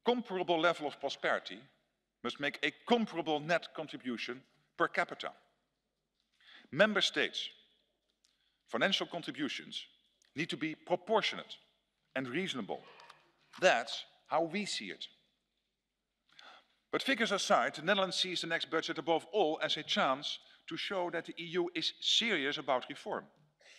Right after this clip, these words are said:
by reassigning funds to tomorrow's priorities.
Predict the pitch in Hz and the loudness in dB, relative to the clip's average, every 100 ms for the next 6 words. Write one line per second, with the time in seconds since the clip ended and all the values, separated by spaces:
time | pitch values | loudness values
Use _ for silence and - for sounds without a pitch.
0 | - - - - - 139 139 - 120 180 | -20 -20 -20 0 4 6 4 -2 -4 -2
1 | 196 143 - 196 160 107 135 143 _ _ | 0 4 6 6 4 -2 -6 -12 _ _
2 | - 180 135 151 - - 156 147 147 - | 0 4 4 4 -8 -4 -2 -2 -4 -2
3 | 156 156 196 139 131 147 151 131 - - | -2 2 2 2 -2 -4 -2 -2 -4 -12